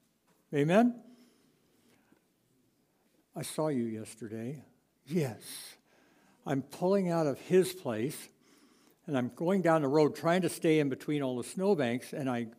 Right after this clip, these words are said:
glanced over at the blue house, and you're out there. I think you were holding your daughter.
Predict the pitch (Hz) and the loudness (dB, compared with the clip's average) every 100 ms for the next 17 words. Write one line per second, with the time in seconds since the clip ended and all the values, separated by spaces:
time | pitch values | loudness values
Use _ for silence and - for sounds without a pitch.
0 | _ 156 151 170 - 165 165 147 127 - | _ -2 0 0 -2 -2 0 0 -2 -4
1 | 110 151 180 143 151 135 147 - - - | 0 4 4 2 0 0 -2 -6 -20 -20
2 | _ 135 135 160 156 151 160 156 107 190 | _ -4 -2 2 0 0 -2 -4 -4 -6
3 | 185 185 110 156 151 147 127 101 110 117 | -6 -4 -6 -8 -8 -6 -6 -6 -6 -6
4 | 104 101 | -6 -12